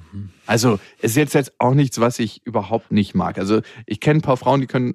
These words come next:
Speaker 2: das so gut und ich mein, meine Ex-Freundin konnte das auch gut. Da mach ich das schon, aber es ist jetzt nicht sowas, wo ich mir denke, so, „Boah, und jetzt erstmal einen blasen lassen.“ Ich weiß, das ist bei dir, aber bei mir nicht.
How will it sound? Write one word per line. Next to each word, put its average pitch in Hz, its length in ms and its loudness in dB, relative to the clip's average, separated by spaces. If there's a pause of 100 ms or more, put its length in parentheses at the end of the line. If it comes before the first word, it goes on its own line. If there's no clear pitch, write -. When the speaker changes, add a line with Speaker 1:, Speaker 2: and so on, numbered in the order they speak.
Speaker 2:
das 107 160 -4
so 123 140 2
gut 135 240 0
und 95 120 0
ich 101 120 -6
mein, 95 200 0
meine 98 200 0
Ex-Freundin 104 340 -2
konnte 107 200 0
das 98 100 -6
auch - 160 -2
gut. 117 160 -2 (500)
Da 107 240 2 (400)
mach 104 260 0
ich 170 60 -10
das 104 140 -2
schon, 110 200 -2
aber 98 160 0
es 110 120 -4
ist 107 80 -4
jetzt 113 180 -4
nicht 123 160 0
sowas, 110 300 -2
wo 107 80 -4
ich 101 120 -4
mir 107 100 -2
denke, 95 240 -2
so, 110 140 0 (440)
„Boah, 131 380 4
und 107 180 2
jetzt 151 360 0
erstmal 113 380 2
einen 98 160 2
blasen 87 380 -4
lassen.“ - 320 -14 (1300)
Ich 107 100 0
weiß, 107 220 4
das 87 160 -8
ist - 120 -10
bei - 140 -6
dir, - 300 -2
aber - 180 -10
bei - 100 -6
mir - 120 0
nicht. - 260 -4